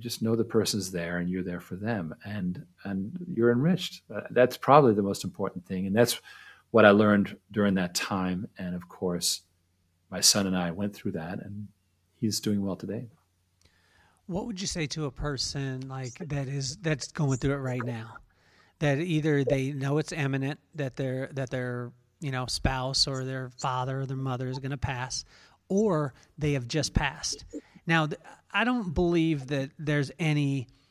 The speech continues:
Speaker 2: advice you can give to a person, you know, that, that's gonna change anything. But what would you say to that person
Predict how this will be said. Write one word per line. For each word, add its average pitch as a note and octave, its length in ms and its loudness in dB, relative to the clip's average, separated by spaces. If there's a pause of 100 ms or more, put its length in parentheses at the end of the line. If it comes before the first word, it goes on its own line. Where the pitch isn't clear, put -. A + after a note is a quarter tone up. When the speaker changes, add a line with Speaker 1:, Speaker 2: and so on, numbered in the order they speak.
(260)
Speaker 2:
advice E3 580 0
you G#3 140 2
can D#3 240 2
give C#3+ 440 0
to F3 180 2
a C#3+ 40 4
person, F#3 640 0 (1300)
you G3 180 4
know, D#3+ 180 4
that, D#3 300 2
that's D#3 180 2
gonna D3 200 -2
change A3 460 4
anything. C3 540 0 (420)
But E3+ 260 0 (1040)
what G#3 240 4
would A3 140 0
you A#3 80 0
say F#3 360 4
to D#3 180 0
that D3 340 -2
person C3+ 640 2